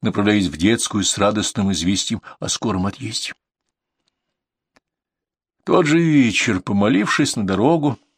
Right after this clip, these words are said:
побросав наскоро собранные пожитки, среди которых большую часть составляли книги и детские вещи, в старую «Газель», усадив в неё многочисленное своё семейство,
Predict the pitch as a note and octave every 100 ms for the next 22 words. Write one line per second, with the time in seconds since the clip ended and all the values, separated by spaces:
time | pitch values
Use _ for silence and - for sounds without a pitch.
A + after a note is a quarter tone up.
0 | _ - G#2+ G#2+ - A#2 - A2 C3 B2
1 | - A2+ G#2 - A2+ G2 G2+ F#2+ G2 F2
2 | C#3 - - _ _ _ _ _ _ -
3 | - - - - F#2+ G2 - G#2+ G#2 G2
4 | A2+ - A2+ G2 - A2+ - A2 - G#2
5 | G#2 G2+ - G#2 F#2+ F#2+ F2+ F#2 - F#2
6 | F2 C3+ - G#2 - - _ _ - -
7 | A2+ F#2+ F#2 F#2 F2 G#2+ C#3+ - _ _
8 | _ _ _ _ _ _ _ - - -
9 | C3+ - C#3 F3 F3+ - D3+ D#3 C#3+ C#3+
10 | C#3+ C3+ D#3+ D#3 - C3+ C3+ - B2+ A#2+
11 | - A2 C#3 - -